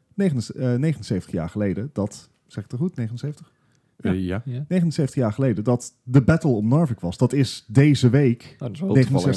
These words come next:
Speaker 3: toevallig
Speaker 1: jaar
Speaker 3: inderdaad,
Speaker 1: ge-, negenenzeventig jaar geleden.
Speaker 2: Ja.
Speaker 1: Vond ik een leuk detail.
Speaker 2: Ja, dat is
Speaker 3: Ja.
Speaker 2: zeker, ja. Nou.
Speaker 1: Ja.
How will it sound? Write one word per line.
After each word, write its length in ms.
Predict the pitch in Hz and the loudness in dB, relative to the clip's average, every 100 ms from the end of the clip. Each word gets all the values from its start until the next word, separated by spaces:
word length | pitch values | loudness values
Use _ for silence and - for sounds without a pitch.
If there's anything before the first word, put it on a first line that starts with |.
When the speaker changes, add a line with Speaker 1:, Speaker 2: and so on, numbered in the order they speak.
| 95 | 0
Speaker 3:
toevallig 200 | 95 113 | 0 0
Speaker 1:
jaar 100 | 101 | -2
Speaker 3:
inderdaad, 240 | 101 - | -4 -10
Speaker 1:
ge-, 60 | - 143 | -8 0
negenenzeventig 480 | 135 - 135 - | 0 2 -2 -2
jaar 200 | - 117 | -4 -4
geleden. 340 | 107 127 113 - _ _ _ | -2 -2 -4 -8 _ _ _
Speaker 2:
Ja. 220 | 175 107 - _ - | -2 -2 -6 _ -10
Speaker 1:
Vond 300 | - 214 185 | 2 4 4
ik 100 | 180 | 0
een 120 | 139 | 4
leuk 200 | 135 135 | 4 4
detail. 360 | 104 95 76 - _ - | 2 0 -4 -8 _ -4
Speaker 2:
Ja, 140 | 127 | -2
dat 40 | 107 | -2
is 120 | 98 | -2
Speaker 3:
Ja. 60 | 160 | -2
Speaker 2:
zeker, 200 | 131 95 | -2 -2
ja. 140 | 87 107 | -6 -6
Nou. 160 | 120 | -4
Speaker 1:
Ja. 220 | 110 139 | 0 0